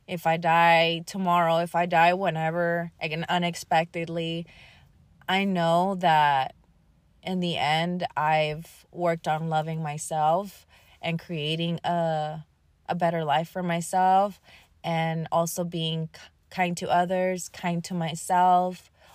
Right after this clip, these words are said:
All these values that I hold dear, I know that I can go peacefully knowing that I've worked on a, a life that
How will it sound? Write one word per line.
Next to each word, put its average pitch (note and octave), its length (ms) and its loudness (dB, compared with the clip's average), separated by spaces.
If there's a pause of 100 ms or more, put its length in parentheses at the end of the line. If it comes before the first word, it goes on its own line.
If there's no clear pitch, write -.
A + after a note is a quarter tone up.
All A#3+ 220 8
these A#3+ 240 -6
values F#3+ 480 2
that F3 120 2
I E3 140 6
hold F3+ 340 -4
dear, E3+ 480 -2 (340)
I F3 120 0
know F3+ 240 2
that E3 300 4
I E3+ 180 0
can F3+ 200 -8
go D#3+ 160 -2
peacefully E3 640 -6
knowing D#3 500 -6
that D3 420 0 (100)
I've E3 180 -6
worked E3 460 -6
on D#3+ 140 -4
a, D3+ 140 -8
a D#3+ 140 -4
life D#3 480 -2
that D3+ 340 0